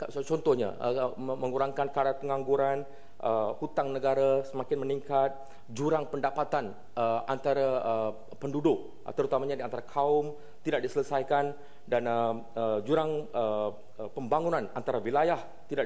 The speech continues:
diselesaikan, prasarana tidak mencukupi dan, uh, saya rasa memang adalah sukar sekali untuk kita mengatakan negara kita sudah mencapai ta-, taraf negara maju. Walaupun pe-, perkara-perkara lain kita ambil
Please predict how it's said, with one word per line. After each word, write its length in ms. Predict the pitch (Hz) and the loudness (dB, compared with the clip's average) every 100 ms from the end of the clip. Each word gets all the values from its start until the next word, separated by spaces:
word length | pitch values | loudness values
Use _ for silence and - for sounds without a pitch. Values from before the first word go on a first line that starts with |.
| 120 | -2
diselesaikan, 640 | 131 139 135 135 147 143 - - - - | -6 0 0 2 0 -2 -8 -12 -12 -4
prasarana 720 | 147 - 160 175 156 107 - - | -4 0 0 2 0 -2 -8 -12
tidak 320 | - 151 131 | -4 0 0
mencukupi 560 | 131 - 151 147 147 143 - - - - - | 0 -4 -4 -4 -6 -8 -10 -12 -12 -12 -8
dan, 120 | 254 247 | -4 -2
uh, 200 | 240 220 196 | 0 0 -2
saya 240 | - 214 220 | -4 -2 -2
rasa 400 | 226 277 175 - - - - | -2 0 0 -2 -10 -12 -8
memang 480 | 170 233 247 131 - | 0 2 2 0 -2
adalah 240 | 156 165 | 0 0
sukar 420 | - 240 - 269 214 | -2 -10 -6 -4 -4
sekali 240 | - 185 | 0 0
untuk 300 | 160 151 165 | 0 -2 -4
kita 340 | 160 - 190 185 190 - | -4 -2 0 0 -2 -8
mengatakan 480 | 156 156 165 165 156 - - | -4 -2 0 0 -2 -6 -6
negara 260 | 143 147 147 | 0 2 2
kita 160 | 147 | -2
sudah 180 | 143 139 | -2 0
mencapai 460 | 127 123 135 131 127 - - - | 0 0 0 0 -2 -6 -10 -10
ta-, 100 | - | -8
taraf 300 | - 113 - | -4 -4 -2
negara 240 | 107 110 | -2 0
maju. 320 | 104 107 110 - - - - - | 0 0 -2 -6 -10 -10 -10 0
Walaupun 640 | 143 202 220 220 143 - | 2 4 4 2 2 -4
pe-, 120 | - - | -10 -2
perkara-perkara 420 | 170 165 - 160 | 0 0 2 4
lain 160 | 160 156 | 4 2
kita 180 | 147 123 | 0 -2
ambil 160 | 123 | -2